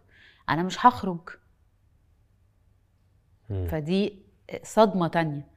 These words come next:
Speaker 1: إن البني آدم يبقى يصدم نفسه بالحاجة دي، هتعيش وهتموت معايا.
Speaker 2: أنا برجع لهالنقطة، بس برجع كم خطوة ورا.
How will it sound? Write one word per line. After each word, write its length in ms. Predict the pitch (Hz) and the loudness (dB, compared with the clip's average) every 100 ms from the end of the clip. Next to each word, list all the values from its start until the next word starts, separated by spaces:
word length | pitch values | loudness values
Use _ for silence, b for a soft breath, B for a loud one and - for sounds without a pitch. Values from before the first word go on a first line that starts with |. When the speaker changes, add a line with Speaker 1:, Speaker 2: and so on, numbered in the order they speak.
| b b b b 156 | b b b b -8
Speaker 1:
إن 40 | |
البني 320 | 156 156 156 | -4 -2 -2
آدم 180 | 185 185 | -2 -2
يبقى 340 | 156 156 - - _ | -4 -6 -10 -10 _
يصدم 380 | - 240 233 202 | 0 0 2 0
نفسه 440 | 185 233 - 320 277 180 | 0 -2 -2 -4 -4 -4
بالحاجة 520 | 175 160 - 240 247 | -8 -6 -4 0 0
دي، 200 | 240 - - _ | -2 -8 -16 _
هتعيش 640 | - 175 175 175 294 - - B B B B B | -8 -6 -2 0 0 -2 -14 B B B B B
وهتموت 480 | - 175 190 233 269 | -6 -4 -2 -2 -2
معايا. 420 | 190 170 160 139 - _ _ _ _ _ _ _ _ _ _ _ _ - | -2 -2 -2 -6 -12 _ _ _ _ _ _ _ _ _ _ _ _ -8
Speaker 2:
أنا 160 | 117 110 | -4 -2
برجع 380 | 123 135 107 90 | 0 0 0 -2
لهالنقطة، 640 | 87 87 85 82 - 78 - _ | -2 -4 -6 -8 -8 -10 -10 _
بس 120 | 87 - | -10 -6
برجع 420 | 104 107 101 98 - - 98 - - | -4 -2 -2 -4 -6 -14 -16 -18 -10
كم 140 | 98 | -8
خطوة 340 | 90 92 - 82 | -6 -8 -6 -6
ورا. 340 | 82 80 80 | -4 -6 -10